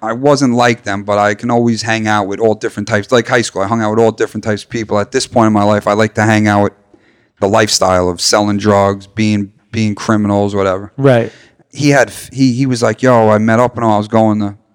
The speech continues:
Speaker 1: right before I was going to Brazilian Jiu-Jitsu, I wanted to go get high. And, uh, I went to do it, and he's like, "Yo, I got fentanyl." And I'm like, "I didn't even know what that shit was this time." And he's like, "I got a whole bunch of it. Someone gave it to me." And he didn't want it. He was such a good-hearted kid. He didn't want it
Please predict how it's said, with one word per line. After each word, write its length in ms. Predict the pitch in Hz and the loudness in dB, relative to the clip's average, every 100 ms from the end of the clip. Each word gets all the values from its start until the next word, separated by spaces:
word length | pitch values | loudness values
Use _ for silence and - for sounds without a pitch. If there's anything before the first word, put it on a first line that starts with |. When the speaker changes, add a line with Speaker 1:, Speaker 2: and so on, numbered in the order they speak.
| _ - | _ -4
Speaker 1:
right 220 | 117 143 110 | -2 -2 0
before 400 | 120 120 151 151 | -2 0 4 4
I 120 | 139 | 6
was 160 | 131 120 | 4 2
going 300 | 131 127 120 | 4 4 2
to 100 | 120 | -4
Brazilian 400 | 113 110 123 117 | -4 0 2 2
Jiu-Jitsu, 600 | 107 104 123 - 95 95 _ _ _ _ - | -2 0 -2 -2 -8 -10 _ _ _ _ -2
I 160 | 101 | 0
wanted 280 | 107 110 104 | 2 2 2
to 60 | 107 | 0
go 160 | 104 | 0
get 160 | 104 98 | 0 2
high. 340 | 110 95 95 _ _ _ _ _ | 2 0 -4 _ _ _ _ _
And, 260 | - 104 101 | -4 -2 0
uh, 80 | 95 | 2
I 140 | 98 | 2
went 220 | 104 117 110 | 2 0 -2
to 60 | |
do 180 | 110 120 | -2 0
it, 40 | |
and 80 | 113 | 0
he's 120 | 110 | 0
like, 160 | 107 104 | -2 2
"Yo, 120 | 120 | 0
I 100 | 110 | 0
got 180 | 117 117 | -2 -4
fentanyl." 580 | - 131 131 104 92 90 _ - | -2 -2 -2 -4 -12 -18 _ -12
And 100 | 104 | -8
I'm 80 | |
like, 260 | 98 98 95 | -6 -6 -6
"I 40 | 117 | -6
didn't 120 | 117 | -4
even 120 | 113 | -2
know 80 | 110 | -2
what 120 | 107 | -2
that 140 | 104 | -4
shit 180 | - 101 | -4 -8
was 220 | 101 101 | -8 -10
this 180 | 101 92 | -12 -18
time." 320 | 87 92 98 _ | -14 -12 -14 _
And 120 | - 104 | -12 -10
he's 140 | 101 | -4
like, 220 | 104 101 | -4 -2
"I 60 | 117 | 0
got 120 | 123 | 2
a 40 | 123 | 2
whole 120 | 127 | 0
bunch 340 | 110 120 120 | 2 -2 -2
of 80 | 101 | -8
it. 100 | 98 | -10
Someone 220 | - 110 104 | -12 -10 -6
gave 220 | 113 110 | -6 -6
it 80 | 107 | -8
to 60 | 95 | -16
me." 160 | 95 _ _ _ _ _ - | -20 _ _ _ _ _ -8
And 100 | 107 | 0
he 60 | |
didn't 160 | 147 123 | 0 2
want 240 | 135 123 | 0 0
it. 40 | 107 | 0
He 80 | 120 | -6
was 120 | 110 | -4
such 240 | - 131 | -4 -4
a 40 | 113 | 0
good-hearted 460 | 123 117 117 104 | 0 2 0 0
kid. 180 | - 120 | -8 -8
He 80 | 117 | -6
didn't 220 | 123 101 | -6 -2
want 260 | 117 127 | 0 0
it 100 | 101 | -2